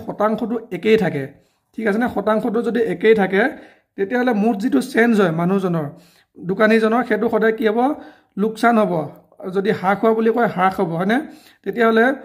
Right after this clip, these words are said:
আমাক কি হৈছে? মানুহজনৰ লাভ বা লোকচানৰ শতাংশ উলিয়াব দিছে, হয়নে? গতিকে মানুহজনৰ লোকচান হ'ব বুলি আমি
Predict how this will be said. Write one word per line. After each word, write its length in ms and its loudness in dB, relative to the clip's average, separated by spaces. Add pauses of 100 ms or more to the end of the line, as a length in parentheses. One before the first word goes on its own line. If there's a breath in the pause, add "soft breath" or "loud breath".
(280 loud breath)
আমাক 180 -2
কি 80 -4
হৈছে? 240 -2
মানুহজনৰ 460 0 (120)
লাভ 180 2
বা 60 0 (100)
লোকচানৰ 360 -4
শতাংশ 300 -4 (120)
উলিয়াব 260 0
দিছে, 160 -2
হয়নে? 180 0 (360 loud breath)
গতিকে 240 -2 (100)
মানুহজনৰ 480 0
লোকচান 300 -2
হ'ব 180 0
বুলি 160 0
আমি 100 -2